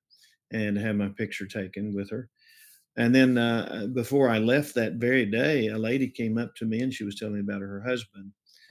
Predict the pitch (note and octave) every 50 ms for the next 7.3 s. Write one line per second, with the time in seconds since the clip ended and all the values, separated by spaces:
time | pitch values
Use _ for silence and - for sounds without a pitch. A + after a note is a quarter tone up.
0 | - - _ - B2+ A#2 A#2 A2+ - C3+ C3+ C3 B2+ B2 B2+ A#2 G2+ G#2 G#2+ A#2
1 | C3+ D3 D3+ B2 G#2+ G#2 G#2 - _ _ A#2+ - - A2+ G#2 G#2+ A#2 C3 A2 A2+
2 | A2 G#2 G#2 - A#2 A2+ B2 B2 - - - - _ _ _ _ _ _ _ _
3 | - A2+ A2 A2+ A#2+ A2+ - - A2 G#2+ G#2+ - - A2+ G#2+ G#2 G2+ G2+ - -
4 | A#2 G#2+ G#2 G#2+ G#2+ A2 A2+ - B2+ C3+ D3+ C#3+ - - G2 F#2+ F#2 F2+ - _
5 | _ _ _ _ _ - - _ _ _ _ _ _ - - G2 A2+ G#2+ A#2+ C3
6 | C3 B2+ A#2 G#2 A2 A#2+ A#2 A2 G#2+ G#2+ A2 G#2 - G#2+ A2 B2 C#3+ D3+ C#3+ A#2
7 | G#2+ G#2 G2+ G#2+ G#2+